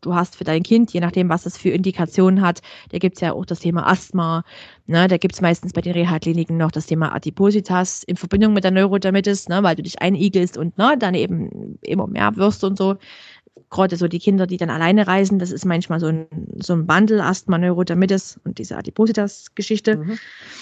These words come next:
Speaker 1: Ähm, du hast dort deine Anwendungen auf deine Indikationen angenommen, ne? Entweder das Kind macht's alleine oder du musst halt mit, je nachdem, wie alt das Kind ist.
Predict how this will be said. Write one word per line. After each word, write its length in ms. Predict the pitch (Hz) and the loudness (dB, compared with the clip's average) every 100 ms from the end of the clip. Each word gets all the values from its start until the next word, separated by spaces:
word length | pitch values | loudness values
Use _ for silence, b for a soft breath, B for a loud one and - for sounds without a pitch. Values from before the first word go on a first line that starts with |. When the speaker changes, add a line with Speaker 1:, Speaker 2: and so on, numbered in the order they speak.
| B B B _ - | B B B _ 0
Speaker 1:
Ähm, 400 | 185 190 190 190 _ _ _ _ _ _ - | 2 4 0 -4 _ _ _ _ _ _ -2
du 100 | 190 | 0
hast 200 | 233 247 | 2 0
dort 100 | 165 | -4
deine 180 | 165 | -2
Anwendungen 640 | - 330 320 285 269 254 233 | 2 4 4 4 4 2 0
auf 140 | 190 | -6
deine 280 | 185 175 170 | -6 -6 -6
Indikationen 540 | 190 190 180 - 202 | -6 -4 -4 0 0
angenommen, 880 | - 196 190 - - - 202 196 202 | 0 -4 -6 -10 -10 -2 2 4 4
ne? 320 | 202 294 254 - - | 4 2 -2 -6 -8
Entweder 260 | 185 185 | -6 -4
das 100 | 170 | -4
Kind 180 | - 190 | -2 -2
macht's 200 | 185 175 | -2 -4
alleine 360 | 139 175 208 196 | -2 2 2 0
oder 100 | - | -2
du 120 | 185 | -8
musst 240 | 190 185 165 | -6 -4 -6
halt 140 | - | -2
mit, 240 | 269 - - | -2 -2 -14
je 100 | 180 | -10
nachdem, 260 | 175 175 175 | -8 -6 -4
wie 80 | |
alt 160 | 175 - | -4 -4
das 100 | 190 | 0
Kind 200 | 240 247 | 4 4
ist. 200 | 247 - | 2 -2